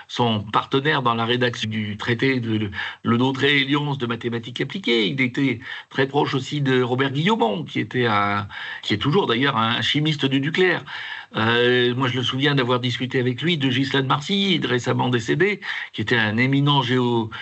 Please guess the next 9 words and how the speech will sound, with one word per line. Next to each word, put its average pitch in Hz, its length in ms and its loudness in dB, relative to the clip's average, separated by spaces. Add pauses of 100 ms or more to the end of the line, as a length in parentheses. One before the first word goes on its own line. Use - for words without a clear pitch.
(160)
géologue 135 540 2
et 120 60 0
hydrogéologue, 127 920 2 (380)
euh, 107 220 -2
qu'il 113 180 -6
compte. 123 180 -2
Mais 156 220 2 (360)
Robert 185 300 2
Dautrey 202 560 0